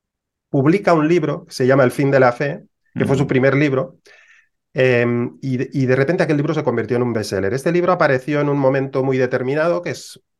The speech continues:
Speaker 1: con los atentados del once S, o sea, junto después, pues después, digamos que en la estela del, del once S, ¿no? Con el, con, con, con los ánimos que había en ese momento,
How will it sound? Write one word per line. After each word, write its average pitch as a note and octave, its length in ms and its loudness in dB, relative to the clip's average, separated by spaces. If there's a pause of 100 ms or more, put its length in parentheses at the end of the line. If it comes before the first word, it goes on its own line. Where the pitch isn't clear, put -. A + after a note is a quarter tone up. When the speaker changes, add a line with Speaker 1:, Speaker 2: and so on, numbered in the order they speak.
(480)
Speaker 1:
con A#2 240 2
los A2 160 0
atentados A2+ 540 2
del B2+ 120 4
once C3 260 0
S, E3 160 -6
o E3+ 60 -8
sea, G2+ 120 -8
junto B2 300 0
después, C3+ 340 -2 (220)
pues C3+ 120 -2
después, D3 360 -2
digamos C3 280 2
que C3 200 0
en B2 140 2
la A#2+ 100 2
estela E3 380 2
del, D3 180 0
del C#3 160 0
once D3 280 0
S, F3+ 200 -4
¿no? F#3 220 -2
Con A#2+ 140 -4
el, A2+ 320 -6
con, A#2+ 280 -4
con, A#2+ 300 -4
con A2+ 180 -2
los A2+ 160 -2
ánimos C#3+ 400 2
que C3+ 80 0
había C3+ 180 4
en C3+ 60 2
ese C3+ 160 -2
momento, E3+ 440 -2